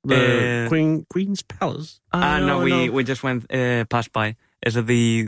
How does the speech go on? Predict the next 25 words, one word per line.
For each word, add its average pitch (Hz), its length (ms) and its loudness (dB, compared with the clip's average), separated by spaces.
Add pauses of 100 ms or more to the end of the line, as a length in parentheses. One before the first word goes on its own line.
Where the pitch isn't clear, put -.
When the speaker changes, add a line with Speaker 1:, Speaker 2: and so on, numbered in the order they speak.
Speaker 2:
the 120 60 -2
yellow 120 460 2
building, 110 400 -2
right? 110 200 -2 (640)
Speaker 1:
Is - 160 0
it 208 100 0
yellow? 269 440 0 (280)
Speaker 2:
I 113 100 -4
think 120 220 0
so. 113 100 0
I 110 160 0
think 117 180 0
it 107 80 0
is. 107 200 -4
Speaker 1:
Could - 160 -2
be 247 100 2
yellow. 185 420 2 (180)
Speaker 2:
It 131 100 -2
was 131 140 0
next 131 200 0
to 143 60 0
the 131 60 2
mermaid, 117 380 2
right? 110 220 -4 (680)
Speaker 1:
No. 113 180 2